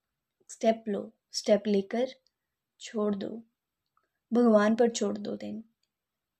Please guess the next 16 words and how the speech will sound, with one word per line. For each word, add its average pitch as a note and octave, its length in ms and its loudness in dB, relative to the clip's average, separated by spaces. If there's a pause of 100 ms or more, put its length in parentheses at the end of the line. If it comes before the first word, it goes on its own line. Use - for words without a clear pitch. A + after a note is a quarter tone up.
अगर A#3 220 8
तो D#4+ 160 8
होना C4 280 4
हुआ C#4+ 320 4
वो B3 180 4
हो G#3+ 140 0
जाएगा, G3+ 460 -6
नहीं C4 280 6
होना C#4+ 260 6
हुआ G#3 420 0 (580)
then G#3+ 220 6
you A3 260 2
have F#3+ 180 -2
a G#3 100 4
next G3+ 560 2
step। - 240 -6